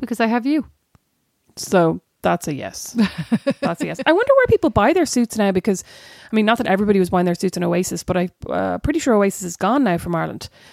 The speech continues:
Speaker 2: So I wonder where you buy your suits if you're not buying expensive suits. You know what I mean?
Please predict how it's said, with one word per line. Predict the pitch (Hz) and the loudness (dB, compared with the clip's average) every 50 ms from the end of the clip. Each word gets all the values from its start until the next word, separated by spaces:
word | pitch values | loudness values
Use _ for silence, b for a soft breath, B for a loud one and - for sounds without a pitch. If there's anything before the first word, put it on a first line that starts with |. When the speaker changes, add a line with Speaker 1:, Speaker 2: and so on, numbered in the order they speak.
| b b | b b
Speaker 2:
So | - - 226 | 0 2 4
I | |
wonder | 220 226 269 285 302 | 4 6 6 6 6
where | 262 214 226 233 254 | 4 4 4 4 4
you | 269 247 226 | 4 4 4
buy | 196 208 202 | 4 4 4
your | 196 196 185 | 4 2 2
suits | 180 - - 202 185 - | 0 0 -2 -2 -2 -2
if | 180 170 - | -6 -6 -4
you're | 175 | -2
not | 180 180 185 180 | -2 -2 -2 -2
buying | - 185 175 170 170 | -2 -2 -2 -4 -6
expensive | - - - 175 175 170 - 185 - | -8 -6 -4 -2 -2 -2 -4 -8 -6
suits. | - 185 165 160 - - - - _ _ _ _ _ _ | -6 -6 -6 -6 -8 -14 -16 -16 _ _ _ _ _ _
You | - 196 | -4 -2
know | 202 | 0
what | 208 226 | 0 0
I | |
mean? | 254 285 233 180 | 0 0 0 -2